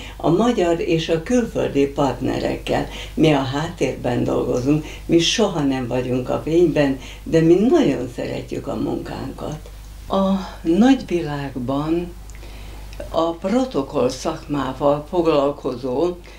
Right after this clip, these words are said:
akadémikusok, melynek én is tagja vagyok, azt valljuk, hogy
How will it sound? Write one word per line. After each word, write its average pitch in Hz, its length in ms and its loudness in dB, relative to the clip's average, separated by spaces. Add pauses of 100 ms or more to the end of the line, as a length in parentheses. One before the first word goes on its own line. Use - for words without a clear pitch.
(300)
akadémikusok, 139 1400 -2
melynek 143 600 0 (140)
én 135 260 -2
is 139 160 -2
tagja 135 400 0
vagyok, 131 500 0
azt 240 240 -4
valljuk, 139 760 -2
hogy 165 320 -2